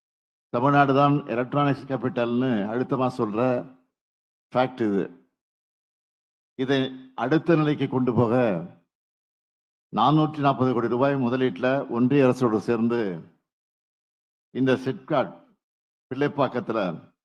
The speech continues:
மின்னணு தயாரிப்பு தொகுப்பு மேற்கொள்ளப்பட இருக்கு. இதுல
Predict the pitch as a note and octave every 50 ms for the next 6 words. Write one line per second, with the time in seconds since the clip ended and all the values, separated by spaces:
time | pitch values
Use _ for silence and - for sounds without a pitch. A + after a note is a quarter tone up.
0 | _ _ _ _ _ _ _ _ _ _ _ _ _ _ - A2+ B2+ C#3+ D#3+ D#3
1 | D#3 D#3+ C#3 - D3 C3+ C3+ C3+ C3 - - - - B2+ A2+ A2 F#2 A2+ F#2+ A#2
2 | A#2+ A#2 - B2+ B2 A#2+ F#2 - G#2+ A2 G#2+ G#2+ - - G#2 E2+ - - _ _
3 | _ _ _ _ _ _ _ _ _ _ _ _ _ _ _ _ _ _ _ _
4 | _ _ _ _ _ _ _ _ _ B2 B2 C3 C3+